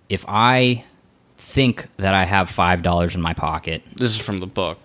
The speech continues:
Speaker 2: 'cause he says he has
Speaker 1: Yeah.
Speaker 2: twenty dollars in his pocket.
Speaker 1: Uh, yeah, sure. So
Speaker 2: Okay.
Speaker 1: if I, okay, we'll use twenty dollars. If I
Speaker 2: So
Speaker 1: think that I have
Speaker 2: this is not
Speaker 1: twenty dollars,
Speaker 2: yeah.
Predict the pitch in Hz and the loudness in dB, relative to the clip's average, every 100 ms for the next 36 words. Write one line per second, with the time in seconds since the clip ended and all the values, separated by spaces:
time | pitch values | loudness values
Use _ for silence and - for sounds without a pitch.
0 | - 104 104 95 95 92 80 127 113 95 | -14 -12 -8 -8 -6 -6 2 2 4 2
1 | 85 82 101 80 - 80 69 69 135 131 | 0 -4 -6 -8 -6 -6 -6 -2 0 2
2 | 127 117 - 101 80 - - 127 131 120 | 2 2 0 -2 -2 -8 -2 0 2 0
3 | 147 135 113 107 98 98 107 98 113 95 | 0 -2 -2 0 0 2 0 2 2 2
4 | 82 80 - 139 165 160 151 139 143 127 | 0 -2 2 4 4 4 2 4 4 4
5 | 117 196 170 139 113 107 107 110 110 50 | 4 4 4 4 4 4 4 4 0 -4